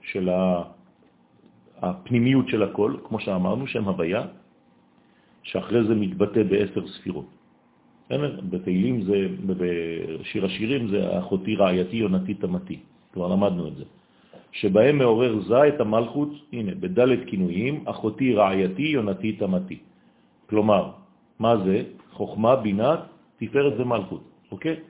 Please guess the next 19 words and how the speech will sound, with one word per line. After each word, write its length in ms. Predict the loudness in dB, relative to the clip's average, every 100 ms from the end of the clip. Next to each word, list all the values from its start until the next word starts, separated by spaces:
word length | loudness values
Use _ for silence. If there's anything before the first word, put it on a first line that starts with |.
| _ _ _ _ _ _
לקבל, 520 | -2 2 6 8 8
הנה, 220 | 4 0 0
י' 200 | 0 0
כו' 200 | -2 0 0 -2
כ', 40 | -4 -2
כנגד 440 | -2 -2 0 0 2
ארבע 260 | -2 2
אותיות 540 | 2 2 0 2 2 2
של 300 | -4 -8 -6
השם 400 | -4 -4 -2 0
הוויה. 640 | 0 0 0 -2 -2 -4 -6 -12 -20 _ _ _ _ _
אז 260 | -4 -4 -8 -4
מצד 420 | -2 0 4 6 6 2
אות 260 | 2 0
י', 160 | 0 4 4 4 -2 -14 -20 _ _ _ _ _ _ _ -14
שזה 320 | -6 0 2
חוכמה, 520 | 0 0 4 4 2 -8 -20 _ _ -4
נקראת 380 | -2 2 2 2
אחותי, 460 | -2 -4 -6 -8